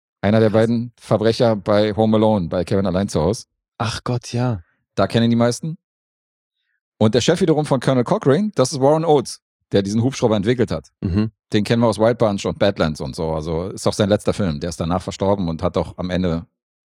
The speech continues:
Speaker 1: des Nachspanns noch irgendwie ein, eine Tribut-Texttafel gekriegt, so von wegen so, „Danke für die Filme.“
Speaker 3: Okay.
Speaker 1: Und Colonel Cochrane und Officer Murphy, gespielt von Roy Scheider, haben aber eine Vergangenheit in Vietnam und sind nicht gut aufeinander zu sprechen.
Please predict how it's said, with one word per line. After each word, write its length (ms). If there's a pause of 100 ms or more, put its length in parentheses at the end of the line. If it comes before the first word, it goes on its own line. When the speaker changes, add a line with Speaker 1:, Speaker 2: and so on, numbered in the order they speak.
Speaker 1:
des 140
Nachspanns 400
noch 140
irgendwie 340
ein, 220 (720)
eine 100
Tribut-Texttafel 960
gekriegt, 320
so 80
von 140
wegen 180
so, 120
„Danke 200
für 100
die 80
Filme.“ 260 (200)
Speaker 3:
Okay. 420 (1600)
Speaker 1:
Und 160
Colonel 260
Cochrane 540 (880)
und 160
Officer 340
Murphy, 300
gespielt 240
von 80
Roy 120
Scheider, 440
haben 180
aber 120
eine 100
Vergangenheit 560
in 100
Vietnam 440 (140)
und 140
sind 120
nicht 120
gut 160
aufeinander 320
zu 80
sprechen. 400